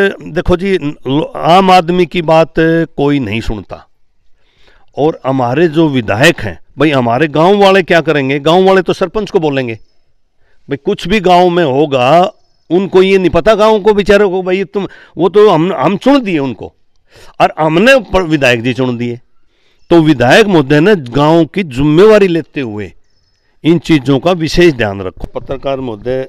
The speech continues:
मैं एक बात और सबके सामने रखना चाहता हूँ कि जो ये सरकार ने पंचायतों के खिलाफ किया है भाई ई ट्रेडिंग और भाई दो लाख से ऊपर काम नहीं करना और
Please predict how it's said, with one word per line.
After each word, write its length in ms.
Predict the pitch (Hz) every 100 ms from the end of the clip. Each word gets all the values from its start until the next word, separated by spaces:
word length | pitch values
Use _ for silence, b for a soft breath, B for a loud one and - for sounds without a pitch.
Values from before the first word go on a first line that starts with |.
| -
मैं 240 | 127 127
एक 300 | 123 131 135 123
बात 240 | 123 117
और 240 | 107 104
सबके 340 | 98 113 104 101
सामने 320 | 101 101 101
रखना 200 | 95 104
चाहता 280 | 98 107 -
हूँ 160 | 95 98
कि 220 | - 123
जो 380 | 110 101 151 190
ये 160 | 196 185
सरकार 480 | - 147 - 143 139
ने 360 | 147 147 147 143 _ _ _ _ _ _ - - -
पंचायतों 460 | 135 - 151 143 147
के 120 | 123
खिलाफ 340 | 104 120 120 -
किया 280 | 123 123 107
है 460 | 98 95 95 101
भाई 160 | 101 107 -
ई 140 | 127
ट्रेडिंग 600 | 117 107 110 104 107 104 101 _ _ _ _ _ _ _ -
और 180 | 104
भाई 140 | 104 104
दो 200 | 98 120
लाख 220 | 113 113
से 140 | - 117
ऊपर 240 | 98 104
काम 200 | - 110
नहीं 160 | 113 104
करना 260 | 107 101
और 60 | 104